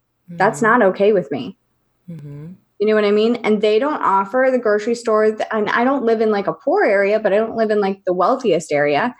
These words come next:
Speaker 1: And the grocery store that's down the street from me doesn't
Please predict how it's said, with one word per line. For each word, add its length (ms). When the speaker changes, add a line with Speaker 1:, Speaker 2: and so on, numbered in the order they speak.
Speaker 1:
And 320
the 80
grocery 340
store 200
that's 240
down 200
the 60
street 300
from 120
me 340
doesn't 380